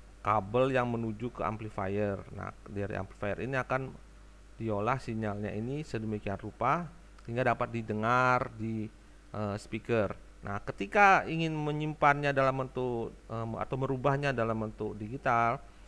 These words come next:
maka setiap level dan frekuensi sinyal ini harus dirubah dulu menjadi sebuah level signal biner. Jadi misalnya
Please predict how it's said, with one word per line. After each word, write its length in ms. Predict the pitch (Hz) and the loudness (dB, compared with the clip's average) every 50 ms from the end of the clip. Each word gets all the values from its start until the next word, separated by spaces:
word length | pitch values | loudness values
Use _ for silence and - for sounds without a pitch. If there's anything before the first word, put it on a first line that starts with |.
| - - - - - - - - - - 113 | -20 -20 -20 -20 -20 -20 -20 -20 -12 -6 -6
maka 560 | 110 104 - - - 127 139 156 170 180 185 - | -6 -6 -6 -2 4 6 8 8 8 6 4 0
setiap 480 | - - 127 - - 165 170 175 170 170 | -2 -4 -4 -2 2 4 4 4 4 2
level 640 | 151 143 139 135 - - 131 135 135 131 131 135 123 | 2 2 2 0 -2 2 4 4 4 4 2 2 2
dan 160 | 113 110 110 | 2 2 2
frekuensi 560 | - 117 117 - 127 123 117 117 - - 117 | -2 -4 -4 -2 -4 -4 -4 -4 -6 -6 -6
sinyal 480 | 110 - - 113 110 117 110 107 101 92 | -6 -6 -8 -8 -6 -6 -6 -6 -4 -6
ini 240 | 92 101 117 127 135 | -6 -6 -6 -6 -4
harus 560 | 139 117 110 104 104 - 127 135 - - - - - - - - - - - - - - - - | -4 -2 -2 -2 -2 -4 -6 -6 -8 -10 -16 -18 -18 -18 -20 -20 -20 -20 -20 -20 -20 -20 -10 -6
dirubah 800 | 123 120 113 110 110 107 110 113 107 101 110 110 113 123 120 110 | -4 -2 0 0 -2 -2 -2 -4 -6 -4 0 2 2 2 2 0
dulu 640 | 101 107 104 104 104 113 123 135 139 147 151 160 175 - - - - - - | -2 -4 -4 -4 -4 -2 -2 -2 -2 -4 -4 -6 -8 -10 -16 -20 -20 -14 -8
menjadi 560 | 107 107 107 107 101 110 95 92 101 117 117 | -6 -6 -6 -4 -4 -4 -6 -4 -6 -8 -8
sebuah 640 | - 104 101 92 110 110 101 104 110 110 120 123 - - - - - - - - - - | -6 -8 -8 -8 -8 -8 -6 -4 -2 -2 -2 -4 -8 -14 -20 -20 -20 -20 -20 -20 -20 -12
level 840 | - 107 101 101 101 - - 117 117 120 123 120 123 123 120 117 120 123 | -8 -6 -6 -6 -6 -6 -6 -4 -4 -2 -2 -4 -4 -4 -6 -6 -8 -10
signal 720 | - - 113 104 107 117 117 113 113 120 123 120 131 143 - - - - - - - - - - - - - - - - - - - - - | -8 -8 -6 -6 -6 -4 -4 -2 -2 -2 -2 -4 -6 -10 -14 -18 -20 -20 -20 -20 -20 -20 -20 -20 -20 -20 -20 -20 -20 -20 -20 -20 -20 -14 -8
biner. 800 | 113 123 123 120 113 110 104 104 104 101 98 95 92 90 92 90 - - - - - - - - - - - - - - - - | -4 -2 -2 0 0 0 0 0 0 0 0 0 -2 -2 -4 -8 -10 -12 -18 -20 -20 -20 -20 -20 -20 -20 -20 -20 -20 -20 -20 -10
Jadi 320 | - 85 85 - 120 131 | -8 -6 -6 -4 -2 -2
misalnya 880 | 135 131 127 117 - 113 107 117 131 147 151 160 160 156 151 147 117 | -2 -2 -2 0 0 0 0 2 2 4 4 4 4 4 2 0 -4